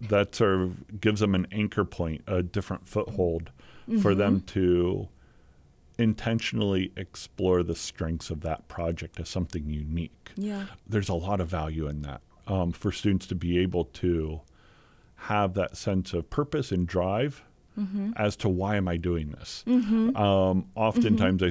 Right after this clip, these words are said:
Speaker 1: think it's, it's easy for designers to sort of fall into just their skill set.
Speaker 2: Yeah.
Speaker 1: Um,
Speaker 2: Yeah.
Speaker 1: and they prioritize the skill set of making.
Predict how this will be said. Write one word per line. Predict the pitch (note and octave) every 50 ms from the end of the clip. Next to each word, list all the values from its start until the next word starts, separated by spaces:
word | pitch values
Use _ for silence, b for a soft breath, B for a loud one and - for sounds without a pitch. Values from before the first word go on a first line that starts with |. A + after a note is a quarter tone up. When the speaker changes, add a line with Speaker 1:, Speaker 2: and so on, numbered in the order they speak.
| E2+
Speaker 1:
think | - F#2+ F2+ E2+ -
it's, | F2+ E2 - - - - -
it's | - - G#2 F#2 F2+ - - - - - - - - _ _ _ _ _ _ _ _ _ _ _ _ -
easy | A2+ A2+ A#2 A#2 G#2+ A2+ A2 G#2+
for | - - G2+ F#2
designers | F2+ F#2 F2 G2+ F#2 F#2 F#2 F2+ E2+ -
to | - -
sort | E2 - - F2 E2
of | D#2+
fall | - - F2 E2 E2+ E2
into | D#2+ E2 F2 - - - F2+
just | E2+ - E2 D#2+ -
their | - - E2
skill | - - - - F2+ E2+
set. | E2 - - - - - - - - - -
Speaker 2:
Yeah. | G#3+ A3 A3 G#3+ G3 F#3 F#3
Speaker 1:
Um, | - G#2+ G2 F#2+ - F#2 -
Speaker 2:
Yeah. | F#3 F#3 F3 -
Speaker 1:
and | A2 G#2 G2+ G2 F#2 F#2 F#2 F2+ - -
they | - G#2 F#2+ G#2+ F#2+ F#2+
prioritize | F#2 - - G#2+ A2 A#2 A2 G2+ - F#2+ F#2 - -
the | E2+
skill | - - - - F#2 F2
set | - - F2+ E2+
of | E2 D#2 - -
making. | - F#2 F#2 F#2 F#2 F#2 - - - D#2 D#2 E2